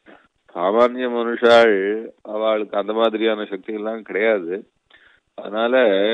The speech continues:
அவ சுகம் என்பது சொல்ப காலமா இருக்கும். இவர் தன்னுடைய தபஸ் சக்தியை செலவழிச்சு சந்தோஷப்பட ஆரம்பிச்சார். தன்னை மறந்துட்டார். தன்னை மறந்துட்டார்.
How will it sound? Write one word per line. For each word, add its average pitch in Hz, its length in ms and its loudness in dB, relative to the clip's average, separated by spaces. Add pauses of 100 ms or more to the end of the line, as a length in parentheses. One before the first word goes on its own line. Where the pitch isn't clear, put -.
(320)
அவ 107 260 -8
சுகம் 127 420 -10
என்பது 120 320 -4
சொல்ப 107 440 -4
காலமா 107 340 2
இருக்கும். 87 520 -8 (280)
இவர் 104 440 2
தன்னுடைய 95 600 -4
தபஸ் 123 340 -4
சக்தியை 113 340 0
செலவழிச்சு 113 1000 -2 (600)
சந்தோஷப்பட 107 760 0
ஆரம்பிச்சார். 95 540 -6 (580)
தன்னை 98 260 -10
மறந்துட்டார். 101 720 -6 (840)
தன்னை 95 200 -10
மறந்துட்டார். 117 1120 0